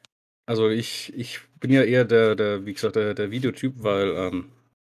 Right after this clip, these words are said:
du kannst viel mehr damit machen als mit Fotos. Weil bei Fotos kannst du halt ein bisschen rumprobieren, äh, bisschen Photoshop verbessern, dies, das.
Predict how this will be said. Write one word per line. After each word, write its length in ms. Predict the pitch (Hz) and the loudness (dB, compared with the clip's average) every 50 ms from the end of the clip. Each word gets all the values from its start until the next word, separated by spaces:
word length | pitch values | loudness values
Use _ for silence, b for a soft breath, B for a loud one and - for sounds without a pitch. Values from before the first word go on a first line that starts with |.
| _ _ _ _ _ _ _ _ _ _ _ - | _ _ _ _ _ _ _ _ _ _ _ -14
du 80 | - | -4
kannst 400 | - - 160 185 - - - - | 0 2 2 2 2 -2 -4 -6
viel 400 | - - - - 190 233 254 254 | -10 -12 -6 -2 2 2 4 4
mehr 200 | 240 220 208 202 | 4 2 2 2
damit 240 | 202 196 190 190 160 | 2 0 0 0 0
machen 260 | 143 147 - - 123 - _ _ _ _ - | 0 0 0 -2 -8 -16 _ _ _ _ -2
als 180 | 110 107 - 117 | -2 -2 -2 -2
mit 120 | 113 - | -4 -2
Fotos. 400 | - 143 - 120 101 - - - _ _ _ _ _ _ _ _ _ _ | 0 0 2 0 0 -2 -6 -16 _ _ _ _ _ _ _ _ _ _
Weil 80 | - 107 | 0 4
bei 120 | 117 117 | 4 4
Fotos 260 | - 143 165 190 170 - | 4 4 2 2 2 4
kannst 220 | 165 147 143 - | 2 2 4 6
du 40 | 147 143 139 135 131 120 | 4 6 6 6 4 4
halt 120 | 123 123 | 4 4
ein 40 | 117 | 2
bisschen 360 | 113 127 123 - 135 120 120 | 2 -2 -4 -2 0 0 0
rumprobieren, 680 | 113 104 131 143 143 143 147 143 156 156 156 160 156 143 | 2 2 2 2 2 0 -2 0 0 0 2 2 2 2
äh, 200 | 123 120 117 110 - | 4 4 2 2 0
bisschen 260 | - 120 - 127 110 | -2 -6 -4 -4 -4
Photoshop 580 | - - 147 147 156 143 - 156 151 156 - - _ _ _ _ _ _ _ _ _ | 0 0 0 2 2 2 4 4 2 2 0 -14 _ _ _ _ _ _ _ _ _
verbessern, 500 | - 127 123 - 123 127 - 151 147 143 | -4 -2 0 2 2 2 4 6 6 6
dies, 180 | 135 135 127 - | 6 4 2 2
das. 300 | - 123 143 151 - | 2 2 2 2 -2